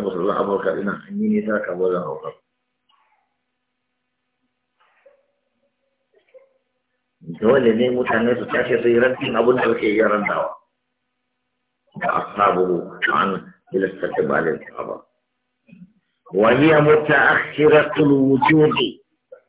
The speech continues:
Ana hasabi ilmihi. Ita ce ta ƙarshe wajen samarwa. Fa akhbara ta'ala, Allah zai ba da labari ba ita ce farko ba.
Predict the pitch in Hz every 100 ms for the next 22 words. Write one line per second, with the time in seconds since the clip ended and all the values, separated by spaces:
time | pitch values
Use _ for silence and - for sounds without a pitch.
0 | _ _ _ _ _ _ _ _ - 117
1 | 123 127 131 120 101 101 92 78 76 -
2 | - _ _ _ _ _ - 113 120 120
3 | 117 113 - 113 - 107 104 104 101 104
4 | 98 95 98 90 95 95 87 67 - _
5 | _ _ _ _ _ _ _ _ _ -
6 | 110 131 - 110 120 113 107 98 98 107
7 | 107 104 101 101 - - _ 104 131 127
8 | 123 117 120 113 117 104 101 95 98 98
9 | 98 92 92 95 95 87 - 95 - 107
10 | - 95 87 78 - 85 80 - - 78
11 | 76 69